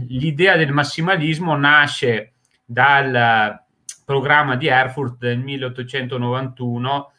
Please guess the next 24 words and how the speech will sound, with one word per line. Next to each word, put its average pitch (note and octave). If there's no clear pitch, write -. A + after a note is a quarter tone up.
della A#2+
socialdemocrazia B2
tedesca, C3+
dove D3+
si D3
parla D3
per C#3
la C#3
prima D3+
volta C#3
della B2+
differenza B2
tra A#2+
un B2
programma A#2+
minimo, C#3+
quindi B2+
di A#2+
come C3
inserirsi C3
nell'alveo A#2
delle A2
istituzioni A#2+
borghesi, B2+